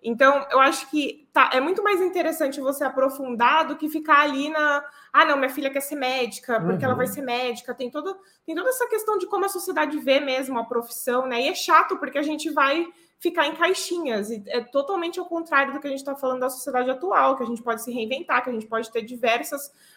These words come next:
Speaker 1: profissões ou fazer várias coisas. Que no
Speaker 2: Exatamente.
Speaker 1: final do dia o dinheiro seja consequência, mas que a gente viva uma vida legal, que eu acho que é
Speaker 2: Uhum.
Speaker 1: isso que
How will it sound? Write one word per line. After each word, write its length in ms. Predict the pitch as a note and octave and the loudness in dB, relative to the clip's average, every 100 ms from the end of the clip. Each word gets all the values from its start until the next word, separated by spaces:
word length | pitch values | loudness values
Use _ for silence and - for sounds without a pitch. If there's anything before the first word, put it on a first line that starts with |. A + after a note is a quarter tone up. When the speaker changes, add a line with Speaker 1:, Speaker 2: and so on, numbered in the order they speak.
| - | 0
Speaker 1:
profissões 500 | C4 C4 C4+ B3 C4+ | 2 2 0 0 0
ou 60 | |
fazer 260 | E4 C#4+ D4+ | 0 2 2
várias 360 | C4+ B3 F#4+ - | 4 2 0 0
coisas. 680 | B3 B3 C4 F3+ E3+ - _ - | 2 2 2 -4 -8 -14 _ -8
Que 60 | |
no 40 | G#3+ | -4
Speaker 2:
Exatamente. 340 | - B3+ B3 | 0 2 2
Speaker 1:
final 300 | D4+ C4+ B3 | 4 4 4
do 120 | C#4+ | 2
dia 180 | A#3 B3+ | -2 -2
o 40 | C4+ | -2
dinheiro 300 | C#4 C4 C4+ | 0 0 0
seja 240 | C4+ C4+ | -4 -6
consequência, 840 | C4+ B3+ C#4+ C#4 C4 B3+ E4 - | -4 -4 -4 -2 -2 -2 -4 -4
mas 200 | G#3 G3 | -2 -2
que 80 | G3 | -4
a 40 | A3+ | -8
gente 240 | A3 A3 | -8 -8
viva 240 | A3 A3+ | -10 -6
uma 160 | B3+ B3 | -4 -4
vida 180 | C4 C#4 | -4 -4
legal, 440 | D#4 A#3+ G#3+ A#3 | -2 4 4 4
que 60 | A3 | 2
eu 40 | |
acho 180 | D#3+ A2 | 0 0
que 60 | F#3+ | 2
é 40 | |
Speaker 2:
Uhum. 60 | A#3+ | 0
Speaker 1:
isso 200 | B3 - | 0 -6
que 120 | D#4 | -8